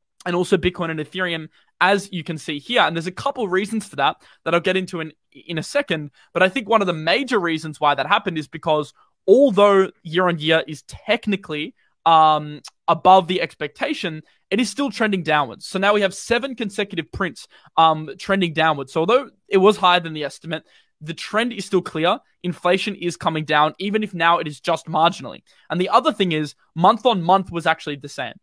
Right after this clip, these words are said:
So although year on year was above estimates, month on month, um, was the same and relatively in line with estimates,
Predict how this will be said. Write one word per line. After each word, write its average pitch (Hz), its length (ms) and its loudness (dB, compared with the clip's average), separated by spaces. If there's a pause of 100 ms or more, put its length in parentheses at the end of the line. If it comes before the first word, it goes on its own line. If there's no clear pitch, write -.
(200)
So 165 420 2
although 233 460 4 (180)
year 175 200 -2
on 175 100 -2
year 240 120 0
was 247 120 2
above 196 220 2
estimates, 165 520 -6 (180)
month 202 220 4
on 185 120 0
month, 160 360 -2 (200)
um, 151 220 2
was 151 220 -2
the 151 80 -12
same 170 420 0
and 151 160 -2
relatively 165 480 -6
in 151 100 -14
line 165 340 0
with 185 100 0
estimates, - 540 -12